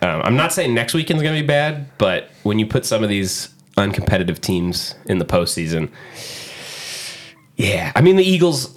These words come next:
the Eagles are my prime example. They were gonna make it anyways as the five seed. They were eleven and six, but man, <laughs> you wanna talk about a team that quit. I <laughs> mean, I, I won't name him, but I have a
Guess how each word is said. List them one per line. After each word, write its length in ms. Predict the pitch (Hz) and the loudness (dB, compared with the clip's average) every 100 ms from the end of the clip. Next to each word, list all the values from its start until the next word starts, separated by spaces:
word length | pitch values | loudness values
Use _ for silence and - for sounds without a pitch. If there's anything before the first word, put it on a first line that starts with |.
| 135 | -8
the 240 | - 143 160 | -2 2 4
Eagles 360 | 160 143 117 | 4 4 2
are 80 | 113 | 2
my 120 | 98 | 0
prime 240 | 98 98 90 | 0 0 0
example. 460 | 85 90 90 95 | -2 -2 0 0
They 160 | 92 113 | 2 2
were 80 | 110 | 2
gonna 180 | 110 | 2
make 200 | 104 101 | 2 0
it 80 | 98 | 0
anyways 440 | 95 98 95 92 101 | 0 0 0 0 -2
as 60 | |
the 80 | 92 | -4
five 320 | - 90 85 | 0 0 0
seed. 200 | - 87 | -4 -2
They 100 | 98 | 0
were 100 | 98 | 0
eleven 320 | 98 98 95 | 0 0 0
and 100 | 92 | 0
six, 440 | 90 - 87 - - - | -2 -2 -4 -4 -8 -6
but 320 | 95 - - _ | -4 -4 -12 _
man, 800 | 73 80 90 98 113 - 120 - | -4 -2 0 2 2 2 0 0
<laughs> 0 | |
you 120 | 87 107 | 0 0
wanna 140 | 92 | 0
talk 200 | 101 90 | 0 0
about 140 | 90 | 0
a 40 | 87 | -2
team 240 | - 90 | -2 0
that 180 | 82 - | -2 -4
quit. 420 | - 78 - - - - - - | -4 -2 -2 -6 -12 -12 -12 -4
I 200 | - 78 | -2 0
<laughs> 160 | - - | -2 -4
mean, 480 | - 156 131 131 110 - _ _ | -2 -2 -2 -2 -4 -8 _ _
I, 440 | - 120 127 123 120 - - - - - | 0 2 2 0 -4 -8 -8 -8 -8 -4
I 180 | 135 151 | 0 2
won't 240 | 143 127 | 2 4
name 240 | 107 98 92 | 4 2 2
him, 160 | 87 | 0
but 140 | 92 98 | 0 2
I 120 | 107 | 0
have 420 | 101 104 101 95 - | 0 0 0 -2 -2
a 460 | 92 85 78 - | -2 0 -2 -6